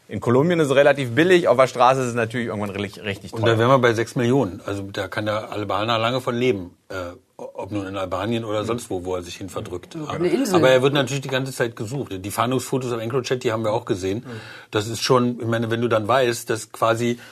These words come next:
Speaker 2: die kolumbianische Mafia jagt dich, weil denen hast du es weggenommen, irgendwie die Deutschen jagen dich, weil die sind gegenüber der kolumbianischen Mafia berichtspflichtig.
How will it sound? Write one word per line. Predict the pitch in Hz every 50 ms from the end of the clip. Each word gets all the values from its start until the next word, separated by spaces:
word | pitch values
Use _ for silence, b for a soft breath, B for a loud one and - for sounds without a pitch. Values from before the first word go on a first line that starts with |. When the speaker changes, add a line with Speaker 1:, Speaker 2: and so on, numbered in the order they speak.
| B 131 139 135 -
Speaker 2:
die | 123 110 113 117
kolumbianische | - - 120 113 104 113 101 110 131 143 143
Mafia | 143 139 131 135 - - 147
jagt | 139 131 127 135 - -
dich, | - 160 156 -
weil | - 113 110
denen | 107 113 113 110
hast | 110 110 107
du | - 113
es | 95
weggenommen, | 98 107 - - 147 135 135 143 165 170
irgendwie | - 139 139 139 143 139
die | 127 120 104
Deutschen | 113 104 107 120 - 147
jagen | 131 127 123 123 131 139 135
dich, | 127 147 151 - -
weil | 113 107 107
die | 107 110 110
sind | 104 120 117 113
gegenüber | 120 113 113 113 113 113
der | 110 107 104
kolumbianischen | 101 - 117 107 101 101 107 101 107 110 107 113 107
Mafia | 101 101 - - 104
berichtspflichtig. | 95 101 101 107 - - - - 139 135 - - - 165 170